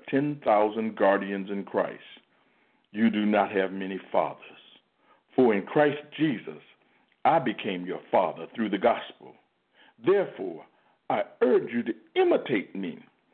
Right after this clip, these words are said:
For this reason, I am sending to you Timothy, my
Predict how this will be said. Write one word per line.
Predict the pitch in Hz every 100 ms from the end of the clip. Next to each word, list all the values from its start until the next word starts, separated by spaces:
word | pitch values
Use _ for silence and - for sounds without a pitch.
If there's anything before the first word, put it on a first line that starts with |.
| _ _ _ -
For | 110
this | 151 185 127
reason, | 135 107 90 69 71 _ _ _ 117
I |
am | 104 - -
sending | 156 165 156 139
to |
you | 127 120 120
Timothy, | 156 110 92 104
my | 95 98